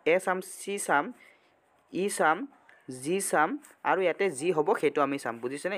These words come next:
ইয়াতে আমাৰ কুৱেশ্যন মাৰ্কত এটা পি আহিলে আৰু এটা কি আহিব এতিয়া আমি চাম। গতিকে আমাৰ এ আছে এক নম্বৰ,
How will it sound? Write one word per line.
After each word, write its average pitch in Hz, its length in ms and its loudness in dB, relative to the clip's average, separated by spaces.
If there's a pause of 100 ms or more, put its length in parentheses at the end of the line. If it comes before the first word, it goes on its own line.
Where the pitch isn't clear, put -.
ইয়াতে 123 260 0 (100)
আমাৰ 156 180 2
কুৱেশ্যন 139 280 -2
মাৰ্কত 147 280 2
এটা 143 120 2 (160)
পি 165 80 0 (100)
আহিলে 143 240 4 (400)
আৰু 135 100 4 (100)
এটা 180 180 -2
কি 185 120 2
আহিব 170 160 2 (120)
এতিয়া 151 200 4
আমি 135 160 -4
চাম। 117 100 -4 (480)
গতিকে 190 300 4 (160)
আমাৰ 196 160 2 (240)
এ - 20 6 (120)
আছে 196 160 -2 (200)
এক 190 80 0 (100)
নম্বৰ, 180 300 4